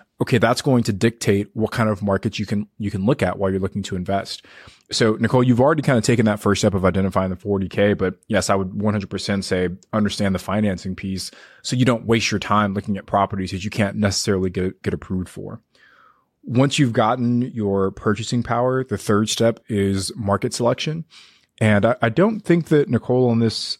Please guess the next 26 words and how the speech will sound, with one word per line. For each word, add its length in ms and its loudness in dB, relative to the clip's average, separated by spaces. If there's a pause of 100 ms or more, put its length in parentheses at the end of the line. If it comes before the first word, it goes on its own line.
uh, 580 2 (260)
in 100 0
this 220 0
post 400 -4
here, 260 0
in 100 2
this 140 -2
question, 720 -2 (540)
specifically 640 0
talked 280 0
about 320 0
which 320 -4
market 520 0
she's 220 -6
looking 300 0
to 140 -2
invest 400 0
into, 520 0 (340)
but 120 4
I 40 2
think 140 -2
that's 160 2
an 80 0
incredibly 480 0
important 480 0
piece 420 -2